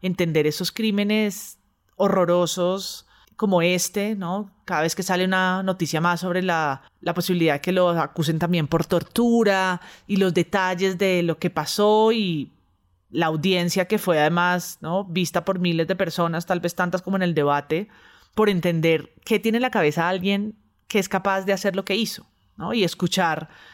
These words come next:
con tanta indignación, eh, un perdón y un compromiso de no volver a hacerlo, como si pudiera tener otra vez otra mamá y otro hermano para cumplir esa promesa. Entonces creo que tiene como un componente, varios componentes. Por un lado, el, lo que los medios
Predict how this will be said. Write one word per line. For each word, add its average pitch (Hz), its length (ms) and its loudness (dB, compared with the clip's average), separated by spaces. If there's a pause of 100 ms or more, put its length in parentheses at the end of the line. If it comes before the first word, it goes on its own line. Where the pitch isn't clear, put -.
(320)
con 196 260 0 (100)
tanta 185 280 -2
indignación, 180 840 0 (420)
eh, 175 220 -4
un 196 200 2
perdón 196 500 2
y 196 100 2
un 185 220 0
compromiso 190 540 0
de 185 60 2
no 190 100 4
volver 165 300 2
a - 20 0
hacerlo, 180 400 0
como 190 220 -2
si 175 140 -4
pudiera 147 260 0
tener 170 200 0
otra 156 200 0
vez 160 360 0
otra 180 220 0
mamá 170 260 2
y 151 60 4
otro 165 160 0
hermano 160 480 -2 (140)
para 156 500 -2 (120)
cumplir 165 340 0
esa 160 160 -2
promesa. 180 460 -2 (380)
Entonces 175 240 -2
creo 214 160 -2
que 254 140 -2
tiene 233 500 0
como 220 180 -6
un 185 80 -4
componente, 180 720 0
varios 190 360 -2
componentes. 220 560 0
Por 202 140 2
un 165 100 0
lado, 185 240 4
el, 208 260 -2
lo 208 120 -2
que 190 100 -2
los 160 160 0
medios 165 420 -2